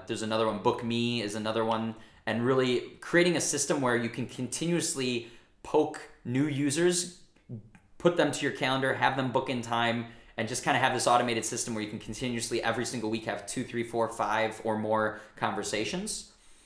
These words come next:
So those are, like, tools that enable you to do that.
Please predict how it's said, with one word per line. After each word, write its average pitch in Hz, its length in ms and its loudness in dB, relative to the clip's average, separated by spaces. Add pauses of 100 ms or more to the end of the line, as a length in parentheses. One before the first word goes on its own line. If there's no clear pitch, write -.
(280)
So 117 320 0
those 120 220 2
are, 127 40 4
like, 110 180 2
tools 117 260 0
that 110 180 0
enable 110 300 0
you 107 100 -2
to 101 140 -6
do 104 100 -2
that. 120 480 0